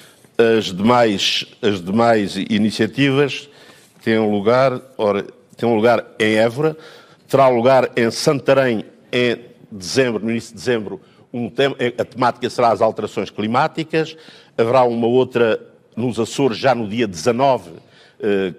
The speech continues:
cuja temática, salvo erro, é a questão, o atlantismo e a, a posição da Europa.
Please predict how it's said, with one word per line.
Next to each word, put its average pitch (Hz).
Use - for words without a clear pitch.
cuja 110
temática, 113
salvo 101
erro, 110
é 101
a 95
questão, 101
o 95
atlantismo 98
e 85
a, 85
a 92
posição 107
da 98
Europa. 98